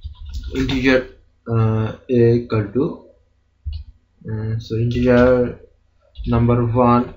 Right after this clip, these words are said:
equal to five, comma number two equal to six দেই, এবং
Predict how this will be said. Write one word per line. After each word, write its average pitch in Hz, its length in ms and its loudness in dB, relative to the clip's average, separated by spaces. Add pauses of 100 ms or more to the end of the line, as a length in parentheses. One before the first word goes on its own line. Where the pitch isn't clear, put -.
equal 117 280 0
to 123 60 -4 (120)
five, 113 280 0 (920)
comma 110 240 -6 (1500)
number 123 180 0 (200)
two 202 140 0 (100)
equal 123 280 2
to 131 60 -2 (180)
six 185 160 4 (180)
দেই, 107 160 4 (1300)
এবং 123 180 -2